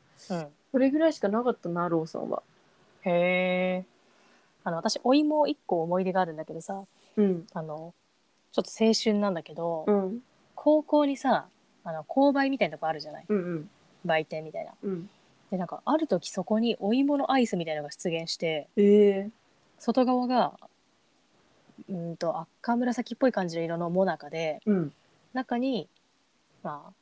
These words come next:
Speaker 1: あ、アイスが入ってるんだけど、
Speaker 2: ほう。
Speaker 1: ちょっと黄色っぽい色のね。
Speaker 2: うん。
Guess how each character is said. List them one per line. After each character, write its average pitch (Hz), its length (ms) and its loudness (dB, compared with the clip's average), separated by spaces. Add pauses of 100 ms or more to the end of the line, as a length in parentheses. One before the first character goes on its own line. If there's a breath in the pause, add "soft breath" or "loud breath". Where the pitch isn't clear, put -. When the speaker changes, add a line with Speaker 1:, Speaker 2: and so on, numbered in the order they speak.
(120)
Speaker 1:
あ、 175 60 -4
ア 175 40 -2
イ 170 60 -4
ス - 140 -10
が - 80 -12
入 - 100 -10
っ - 40 -20
て - 100 -10
る - 100 -16
ん 196 60 -18
だ - 80 -20
け - 100 -10
ど、 - 180 -10 (240)
Speaker 2:
ほ 180 240 0
う。 - 40 -20
Speaker 1:
ち - 80 -10
ょ 160 40 -6
っ 151 40 -10
と - 20 -18
黄 - 180 -2
色 170 120 0
っ - 80 -20
ぽ 170 100 -4
い 151 60 -6
色 160 100 -16
の 165 60 -16
ね。 202 100 -16 (240)
Speaker 2:
う 196 60 -4
ん。 165 200 -8